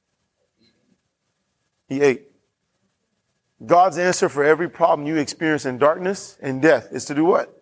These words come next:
Eat. <laughs> Is it? Eat. Eat your way out of the dark.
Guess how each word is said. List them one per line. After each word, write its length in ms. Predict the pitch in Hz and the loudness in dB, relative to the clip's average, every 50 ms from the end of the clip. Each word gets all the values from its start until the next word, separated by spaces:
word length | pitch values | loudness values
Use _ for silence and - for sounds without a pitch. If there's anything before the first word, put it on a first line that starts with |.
| _ _ _ _ _ _ _ _ _ _ _ _ _ - | _ _ _ _ _ _ _ _ _ _ _ _ _ -2
Eat. 260 | 208 226 214 - - - - _ _ _ | 0 0 0 0 -6 -14 -20 _ _ _
<laughs> 1400 | _ _ _ - 208 - - 285 - _ - - - - _ - - _ _ _ _ _ _ _ _ _ _ | _ _ _ -2 -2 -2 -2 -8 -14 _ -20 -20 -20 -20 _ -20 -20 _ _ _ _ _ _ _ _ _ _
Is 140 | 170 170 170 | -2 2 2
it? 200 | 220 226 175 - 113 - _ _ _ _ _ _ _ _ _ _ _ _ _ | 2 2 2 -2 -10 -20 _ _ _ _ _ _ _ _ _ _ _ _ _
Eat. 260 | - 220 233 214 - - _ _ _ _ _ _ _ _ _ _ _ _ _ _ _ _ | 0 0 0 0 -2 -8 _ _ _ _ _ _ _ _ _ _ _ _ _ _ _ _
Eat 260 | 226 240 254 240 - | 0 0 0 2 0
your 100 | 247 240 | 0 2
way 200 | 220 220 226 214 | 4 4 4 4
out 180 | 202 202 208 208 | 4 4 4 2
of 100 | 196 165 | 2 0
the 80 | 196 | 0
dark. 320 | 160 190 202 208 165 - | 2 2 2 2 0 -4